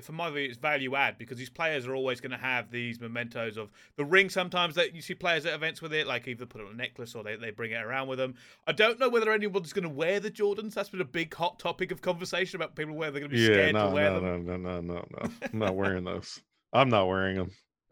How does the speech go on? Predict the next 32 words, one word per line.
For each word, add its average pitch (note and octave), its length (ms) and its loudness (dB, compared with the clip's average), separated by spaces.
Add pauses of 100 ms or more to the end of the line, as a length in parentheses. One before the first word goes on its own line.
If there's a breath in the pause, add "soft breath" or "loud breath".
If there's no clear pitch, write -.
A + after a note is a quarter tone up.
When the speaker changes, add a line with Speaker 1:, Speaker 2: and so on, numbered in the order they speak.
(720)
Speaker 1:
Not A#2 100 4
Speaker 2:
Not, A2+ 140 10
Speaker 1:
even, G3+ 80 8
Speaker 2:
not B2 100 8
Speaker 1:
like, A2+ 80 10
Speaker 2:
wearing G#2 160 8
'em. G2+ 100 4
We're A#2+ 120 4
Speaker 1:
just C3 180 4
Speaker 2:
keep, C3 60 -12
we're F3+ 100 2
Speaker 1:
once? F#3+ 80 2
Speaker 2:
keeping B2+ 240 4
those G2 360 6 (160)
Speaker 1:
Just - 100 -6
Speaker 2:
in G#2+ 40 0
the, A2 60 4
in - 20 4
Speaker 1:
once A2 180 2
Speaker 2:
the, A2 60 4
Speaker 1:
to - 60 -2
Speaker 2:
in A#2 80 4
the B2 60 6
Speaker 1:
flex? - 80 0
Speaker 2:
trophy A2 280 6
case. F#2+ 420 0 (460)
Yeah. A2 380 8 (220)
Um, A2 420 10 (100)
can't E3 200 8
do A2 140 6
that, A2 280 8
man. G#2+ 320 4